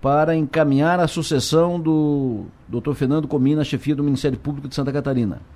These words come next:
Hoje tem eleição para definir o novo chefe do Ministério Público. Seis nomes disputam a cadeira de Procurador-Geral de Justiça do Estado.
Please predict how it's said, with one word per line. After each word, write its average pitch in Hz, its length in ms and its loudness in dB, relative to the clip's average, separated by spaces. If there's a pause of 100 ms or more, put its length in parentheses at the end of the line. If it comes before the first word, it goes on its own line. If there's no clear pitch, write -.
(280)
Hoje 117 180 -4
tem 151 100 2
eleição 156 340 2
para 156 120 -2
definir 156 440 0 (240)
o 117 80 -4
novo 139 240 -2
chefe 147 320 0
do 143 60 -4
Ministério 151 320 0
Público. 123 400 0
Seis 185 340 0
nomes 160 320 2
disputam 151 480 -2
a 147 60 -2
cadeira 147 340 0
de 135 60 -4
Procurador-Geral 135 720 0
de 127 80 -4
Justiça 135 380 -2
do 139 60 -4
Estado. 123 340 -2